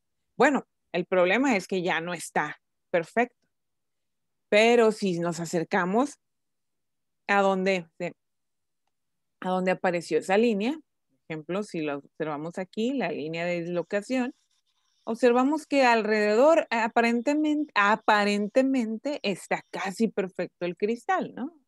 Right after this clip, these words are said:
Aparentemente. Aquí es como si pudiéramos ver, este, por arriba, digamos,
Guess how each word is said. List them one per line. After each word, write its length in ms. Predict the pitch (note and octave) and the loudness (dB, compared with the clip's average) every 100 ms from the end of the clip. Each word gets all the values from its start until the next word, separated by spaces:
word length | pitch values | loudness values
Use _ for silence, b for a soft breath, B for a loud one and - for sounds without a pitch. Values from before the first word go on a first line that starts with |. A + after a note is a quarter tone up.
| _ | _
Aparentemente. 840 | - D#3+ D#3+ D#3 F3+ B3+ B3+ - - _ _ _ _ _ | -10 -8 -8 -10 -8 -6 -8 -10 -20 _ _ _ _ _
Aquí 380 | G3+ - A#3 B3+ | -6 0 4 4
es 160 | B3 | 4
como 200 | - C4+ | 0 -2
si 120 | B3+ A3 | -2 -2
pudiéramos 640 | G#3 G3+ G3 A3+ A3+ F#3 | 4 4 4 0 -2 -2
ver, 340 | F#3 F#3+ G3+ G#3 | -2 0 0 -2
este, 480 | F3+ E3 - - - _ _ _ _ _ _ | -4 -4 -6 -12 -12 _ _ _ _ _ _
por 200 | D#3 D3 | -2 0
arriba, 400 | C#3+ F3 F#3+ G#3+ | 0 2 2 2
digamos, 560 | F#3 E3 E3+ A3+ B3 | 0 -2 -2 -4 -6